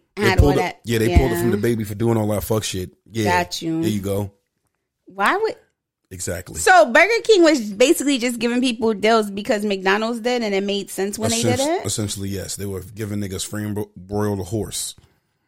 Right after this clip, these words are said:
Speaker 2: Okay, well, they did,
Speaker 1: <laughs>
Speaker 2: um,
Speaker 1: Um, another
Speaker 2: okay,
Speaker 1: collab.
Speaker 2: so unless something has changed as of late, I would like to go on record and say that Burger King does not <laughs> serve horse.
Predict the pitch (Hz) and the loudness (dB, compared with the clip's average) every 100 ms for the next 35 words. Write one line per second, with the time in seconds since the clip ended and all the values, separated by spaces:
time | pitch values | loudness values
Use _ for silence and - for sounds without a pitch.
0 | - - _ 294 381 427 262 202 214 196 | -20 -20 _ 2 4 4 4 4 6 4
1 | 285 - - _ 233 - - - - - | 2 -4 -16 _ 2 4 6 4 4 4
2 | - 92 - _ _ _ _ 101 101 95 | 2 -4 -10 _ _ _ _ -4 -4 -6
3 | _ _ - - - 113 107 104 110 110 | _ _ -20 -12 -4 -2 0 -2 -4 -2
4 | 143 147 240 320 277 233 151 151 277 254 | -2 0 4 6 6 4 0 2 4 4
5 | 226 - _ 262 262 254 466 453 427 370 | 2 -4 _ 0 4 4 4 2 4 4
6 | 302 - 285 269 277 254 240 226 226 233 | 4 2 0 2 2 2 2 0 2 2
7 | - 214 233 240 240 226 214 202 233 220 | 2 2 2 0 2 0 2 0 0 -2
8 | 202 - 202 190 196 185 180 - _ _ | -2 -2 0 0 2 2 2 0 _ _
9 | _ _ _ 226 262 302 262 240 214 185 | _ _ _ 4 6 6 6 6 6 6
10 | 339 - 277 240 233 214 202 262 - | 4 6 8 8 6 2 4 2 2